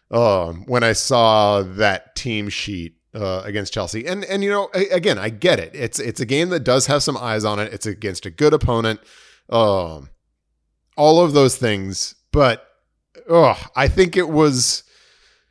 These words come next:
I mean, I, I think it, it, it, it forced them to make some harder choices for the game at the Courage that was just so much more important. Um, and, uh, and now having,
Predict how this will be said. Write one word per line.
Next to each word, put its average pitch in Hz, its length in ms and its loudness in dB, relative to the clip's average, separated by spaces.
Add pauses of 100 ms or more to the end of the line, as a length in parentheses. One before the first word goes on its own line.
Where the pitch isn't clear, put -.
(500)
I 165 80 -2
mean, 190 180 0
I, 196 220 2
I 156 80 4
think 196 240 0
it, 185 160 0
it, 170 200 2
it, 143 520 -4
it 175 120 -2
forced - 600 -4
them 185 160 -2
to 165 100 0
make 135 240 0
some 151 200 -2
harder 131 420 2
choices 131 640 -2
for 135 300 -4
the 131 100 -2
game 120 500 -4
at 117 220 -4
the 123 80 -6
Courage 120 460 -2
that 131 120 -4
was 170 140 -4
just 170 240 -4
so 117 180 -4
much 254 240 -8
more 160 200 -8
important. - 600 -4 (720)
Um, 95 580 2 (340)
and, 139 480 0 (160)
uh, 131 260 4
and 135 240 -2
now 143 680 4
having, 127 720 0